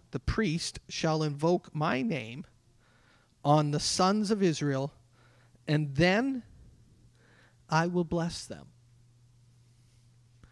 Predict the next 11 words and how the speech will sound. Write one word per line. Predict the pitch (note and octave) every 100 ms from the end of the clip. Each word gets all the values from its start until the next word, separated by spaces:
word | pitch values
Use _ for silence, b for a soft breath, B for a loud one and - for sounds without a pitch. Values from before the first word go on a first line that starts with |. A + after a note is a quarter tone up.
| b b b
I | E3
don't | G3 C4 -
take | A3 F#3
this | F3+ -
lightly | F3 F#3 F#3 D3+ C#3
when | C#3+
I | C#3+
say | D3 - F3+ E3
this. | B2 G#2+ - - - _ _ _ _ b b b b b b b _ _ _ _ -
I | D3+ G3+
believe | F3+ E3 E3 D#3 D3+